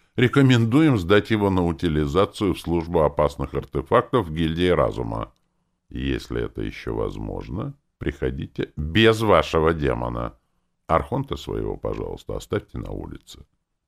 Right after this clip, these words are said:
Не сильно расстроила, нахуй? Ну, теперь-то я точно наведаюсь в гильдию. Разгребу тут только маленько.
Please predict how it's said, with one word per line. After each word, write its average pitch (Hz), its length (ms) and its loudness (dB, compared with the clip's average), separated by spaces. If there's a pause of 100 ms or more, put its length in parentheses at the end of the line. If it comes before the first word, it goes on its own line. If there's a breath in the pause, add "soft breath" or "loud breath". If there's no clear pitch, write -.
Не 69 280 -4
сильно 80 500 -4
расстроила, 60 840 -6
нахуй? 64 640 -4 (520)
Ну, - 220 -6 (220)
теперь-то - 480 -2
я 76 140 2
точно 135 420 -6
наведаюсь 57 640 -6
в 82 100 -6
гильдию. 60 540 -4 (240 soft breath)
Разгребу 139 640 6
тут 85 220 -2
только 82 300 4
маленько. 65 720 2